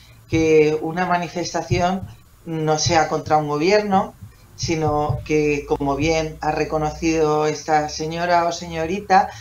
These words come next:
es una manifestación contra el Poder Judicial, para empezar,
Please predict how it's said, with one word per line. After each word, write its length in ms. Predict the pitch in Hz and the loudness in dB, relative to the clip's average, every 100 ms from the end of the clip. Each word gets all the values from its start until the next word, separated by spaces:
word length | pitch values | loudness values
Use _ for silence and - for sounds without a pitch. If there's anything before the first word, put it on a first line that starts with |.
| - - | -20 -14
es 140 | 165 196 | -8 -2
una 180 | 185 | 0
manifestación 1040 | 175 175 175 185 180 180 175 208 214 240 240 - - - - - - | 0 -2 -2 -6 -4 -4 -4 0 2 2 -2 -14 -20 -20 -20 -20 -4
contra 480 | 196 196 - 208 220 - | 0 0 4 6 6 4
el 140 | 160 156 | -2 0
Poder 220 | 151 170 | 2 0
Judicial, 640 | - 190 170 - 208 277 - - - - | 0 -4 -2 4 4 4 -2 -18 -20 -12
para 200 | - 175 | 0 0
empezar, 640 | 160 151 143 190 220 - | 2 -2 0 4 4 4